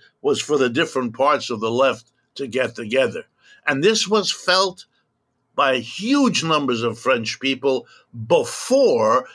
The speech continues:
they had the evidence we now have, that if you get the French left together, it becomes one of the most powerful political forces in the whole country.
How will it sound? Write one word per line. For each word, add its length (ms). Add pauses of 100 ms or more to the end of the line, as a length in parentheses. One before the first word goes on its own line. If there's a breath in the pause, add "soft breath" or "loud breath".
they 220
had 440
the 180
evidence 520
we 120
now 340
have, 420 (220 soft breath)
that 120
if 140
you 80
get 280
the 100
French 480 (160)
left 420
together, 600 (260 loud breath)
it 220
becomes 720 (480 soft breath)
one 380
of 320
the 220
most 500
powerful 640
political 760
forces 640 (220 loud breath)
in 160
the 120
whole 360
country. 500